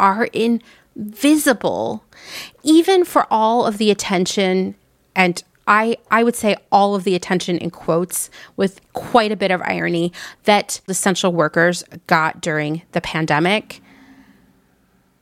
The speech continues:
that didn't mean retail workers per se. And it didn't mean that those workers were paid well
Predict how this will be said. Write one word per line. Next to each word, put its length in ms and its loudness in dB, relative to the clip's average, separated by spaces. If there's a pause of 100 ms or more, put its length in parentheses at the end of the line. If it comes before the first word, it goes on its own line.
(160)
that 160 2
didn't 300 2
mean 320 4
retail 520 0
workers 380 -2
per 220 -8
se. 460 -2 (340)
And 360 2
it 140 -4
didn't 280 0
mean 180 4
that 100 0
those 220 2
workers 320 0
were 100 2
paid 300 -2
well 360 -2